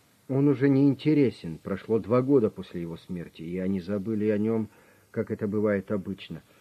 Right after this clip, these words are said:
А вот милиция и прокуратура не забывают. Иногда даже делают вид, что все еще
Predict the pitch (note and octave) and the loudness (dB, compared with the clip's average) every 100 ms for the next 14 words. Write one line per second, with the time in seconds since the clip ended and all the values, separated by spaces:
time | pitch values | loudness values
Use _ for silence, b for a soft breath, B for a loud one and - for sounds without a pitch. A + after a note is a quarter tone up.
0 | b F#2+ F#2 G#2+ G#2 A2+ C3 B2+ A#2 - | b -10 -6 -4 -2 -2 -2 -4 -6 -6
1 | G#2 - G2+ F#2+ A2+ A2+ G#2 F#2 A2 G#2+ | -10 -8 -10 -8 -10 -8 -8 -8 -10 -10
2 | G#2 F2+ E2 E2+ F#2 - - _ _ _ | -10 -8 -8 -8 -12 -16 -20 _ _ _
3 | _ _ _ _ _ - C#3+ D#3+ F3+ E3+ | _ _ _ _ _ 0 2 6 6 6
4 | E3 E3 D3 D3+ E3+ F3 - C3 E3+ - | 4 4 2 4 6 4 2 -2 -2 -4
5 | - C#3 B2 - C3 B2+ - C3+ | -2 -2 -2 -4 -2 -2 -2 -6